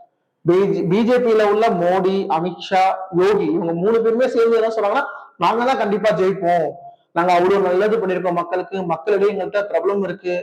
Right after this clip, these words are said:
நல்ல பேர் இருக்கு, எழுபது சதவீதம் மா-, மக்களோட வாக்கு எங்களுக்கு தான் வரும்னு சொல்லியிருந்தாங்க. ஆனா அப்படி இருக்க நிலையில பார்த்தா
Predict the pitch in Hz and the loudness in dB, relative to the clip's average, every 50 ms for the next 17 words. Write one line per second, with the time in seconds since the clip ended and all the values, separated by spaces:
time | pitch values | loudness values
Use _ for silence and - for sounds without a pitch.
0 | - _ _ _ _ - 156 165 185 - - 175 190 202 233 233 226 233 196 - | -8 _ _ _ _ -2 0 2 2 2 2 2 2 2 4 4 2 2 2 0
1 | - 180 185 196 - - - - 165 165 190 220 247 254 247 247 247 220 226 240 | 0 0 -2 -2 -2 -6 -8 -4 -2 0 2 2 2 2 2 2 0 0 0 0
2 | 262 254 262 240 220 220 226 226 - - - - - - - - _ 185 185 202 | 0 0 0 0 0 0 0 -2 -4 -8 -12 -16 -20 -20 -20 -8 _ -2 0 2
3 | - 262 247 233 226 214 202 202 202 208 247 214 190 214 226 214 226 233 233 233 | 2 4 4 4 4 4 4 4 2 2 0 0 0 0 0 0 0 0 0 2
4 | 214 196 185 202 202 196 190 175 170 170 151 147 143 143 131 - - - _ _ | 2 2 2 2 0 0 0 0 0 0 0 -2 -6 -8 -10 -14 -16 -18 _ _
5 | _ _ _ _ - - 156 202 254 254 214 190 - - 220 247 240 247 247 277 | _ _ _ _ -2 0 2 2 4 4 4 2 2 0 0 2 2 2 2 0
6 | 277 254 247 247 240 247 240 220 196 226 226 226 226 269 269 | 0 2 2 2 2 2 0 0 0 0 0 0 0 2 2